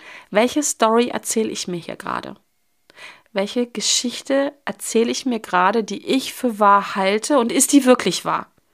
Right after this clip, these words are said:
Und kann ich mir, und das ist dann der nächste Schritt, kann ich mir eine andere Geschichte erzählen? Wie sollte es denn sein? Was ist die Geschichte, die ich mir erzähle, die mich dahin bringt, wo ich hin möchte?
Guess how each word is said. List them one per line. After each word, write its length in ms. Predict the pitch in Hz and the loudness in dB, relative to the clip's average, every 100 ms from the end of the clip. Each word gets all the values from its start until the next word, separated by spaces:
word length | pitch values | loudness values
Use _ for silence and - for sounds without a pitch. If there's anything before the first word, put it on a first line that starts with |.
| _ _ _ _ _ - | _ _ _ _ _ -10
Und 180 | 196 | -8
kann 220 | - 262 302 | -2 2 4
ich 180 | 320 | 4
mir, 160 | 330 330 | 6 4
und 60 | 247 | 4
das 140 | 196 | 0
ist 120 | - | -4
dann 100 | 190 | -4
der 100 | 175 | -4
nächste 420 | 175 170 190 - | 0 2 2 2
Schritt, 240 | 320 - 494 _ _ _ _ _ _ _ _ _ _ _ _ _ _ _ _ _ - | 0 -2 -6 _ _ _ _ _ _ _ _ _ _ _ _ _ _ _ _ _ -10
kann 140 | - | -4
ich 140 | 262 - | -2 2
mir 60 | |
eine 120 | 277 | 2
andere 320 | - 269 262 185 | 2 0 0 -2
Geschichte 440 | 170 170 170 - | -4 -6 -8 -14
erzählen? 360 | - - - - 202 | -14 -14 -14 -12 0
Wie 120 | 254 | 2
sollte 380 | 254 294 302 302 | 4 4 4 2
es 220 | 247 - | 0 -2
denn 240 | 240 226 | -2 0
sein? 300 | 214 220 196 - | 0 0 -2 -2
Was 140 | 220 | -2
ist 180 | 294 - | -2 -2
die 80 | 240 | -2
Geschichte, 640 | 202 - 294 311 - 320 | 0 2 2 2 2 0
die 200 | 226 - | 0 -4
ich 180 | 208 - | -6 -6
mir 160 | 208 - | -6 -6
erzähle, 760 | - - - 233 233 262 320 466 _ _ _ _ _ - - - - | -10 -4 0 2 2 2 2 0 _ _ _ _ _ -20 -20 -12 -2
die 60 | |
mich 200 | 208 202 | 0 0
dahin 380 | 208 214 233 247 | 0 0 2 0
bringt, 380 | 233 226 226 - | 0 -2 -4 -4
wo 80 | 196 | -6
ich 180 | 190 | -6
hin 240 | - 214 208 | -4 -2 -2
möchte? 340 | 160 - - | -4 -10 -20